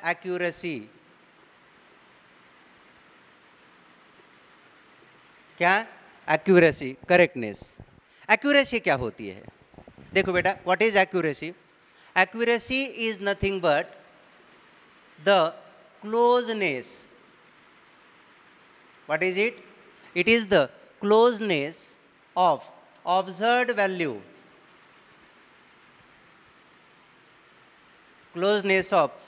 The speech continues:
observed value to the true value। What is accuracy?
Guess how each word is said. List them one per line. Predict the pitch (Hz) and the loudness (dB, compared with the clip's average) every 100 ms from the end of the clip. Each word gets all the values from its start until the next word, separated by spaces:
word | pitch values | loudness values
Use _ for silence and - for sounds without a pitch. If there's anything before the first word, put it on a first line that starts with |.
| - | 2
observed | 175 180 185 233 233 | 2 2 0 0 2
value | 202 196 165 147 175 - _ _ _ _ _ _ _ _ _ _ _ _ _ _ | 2 2 0 -6 -8 -16 _ _ _ _ _ _ _ _ _ _ _ _ _ _
to | 226 240 | -8 -2
the | 185 160 160 - - - | 2 2 0 -12 -20 -16
true | - 254 277 | -6 -4 0
value। | 220 175 127 117 98 - _ _ _ _ _ _ _ _ _ _ _ _ _ _ _ _ _ _ _ _ _ _ _ _ _ _ _ _ _ _ _ _ _ _ _ _ _ _ _ _ - - - - - - | 2 2 0 -12 -14 -20 _ _ _ _ _ _ _ _ _ _ _ _ _ _ _ _ _ _ _ _ _ _ _ _ _ _ _ _ _ _ _ _ _ _ _ _ _ _ _ _ -20 -20 -20 -20 -20 -6
What | 175 180 | 0 4
is | 208 | 6
accuracy? | 214 214 220 220 233 247 | 6 6 2 2 0 -2